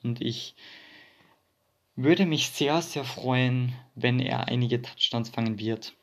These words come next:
Und das wird er. Kyle Van Noy, Edge Rusher, ist von den Dolphins gekommen, gemeinsam mit dem Compensatory Pick. Ähm, finde ich gut, wird starten, denke ich mal, auf der, als Outside Linebacker.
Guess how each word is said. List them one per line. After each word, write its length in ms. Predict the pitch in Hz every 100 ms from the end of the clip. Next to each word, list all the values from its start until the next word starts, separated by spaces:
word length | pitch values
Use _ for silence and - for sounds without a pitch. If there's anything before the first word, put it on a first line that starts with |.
| _
Und 160 | 123 123
das 180 | 120 -
wird 220 | 120 123
er. 180 | - - _ _ _ _ _ _ - - - - _ _
Kyle 280 | - 147 156
Van 120 | 147
Noy, 320 | 139 156 190 196 - _ _ _ - - _
Edge 200 | - 123 143
Rusher, 220 | 135 143
ist 120 | 127
von 140 | 123
den 120 | 113 117
Dolphins 460 | 131 160 180 165
gekommen, 500 | 151 - 156 156 - - _ _ _ _ _
gemeinsam 400 | 123 120 120 123
mit 120 | 123
dem 60 | -
Compensatory 960 | - 113 113 139 143 127 - 135 139 139
Pick. 360 | 156 156 - _ _ _ _ _ _ _ _ _ _ _ _ _ _ _ _ _ _ -
Ähm, 480 | 123 120 117 117 117
finde 220 | - 185
ich 120 | 196 -
gut, 300 | 165 170 -
wird 180 | 127 127
starten, 400 | - 117 127 143
denke 240 | 135 123
ich 120 | 127 131
mal, 140 | 127
auf 200 | - 123
der, 340 | - 120 117
als 320 | 120 117 - -
Outside 400 | - - 127 127
Linebacker. 560 | 120 127 123 127 123